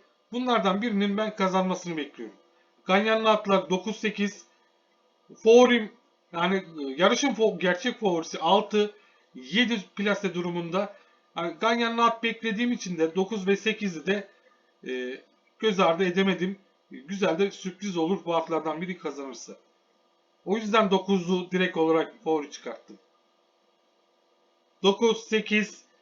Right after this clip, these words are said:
altı ve yedi nolu safkanlar. Birlikte düşünmekte de fayda var. Diğer atların yazımını size bırakırım.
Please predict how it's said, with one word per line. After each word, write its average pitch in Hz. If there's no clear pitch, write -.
altı 202
ve 208
yedi 196
nolu 170
safkanlar. 135
Birlikte 214
düşünmekte 196
de 180
fayda 185
var. 180
Diğer 247
atların 208
yazımını 190
size 165
bırakırım. 117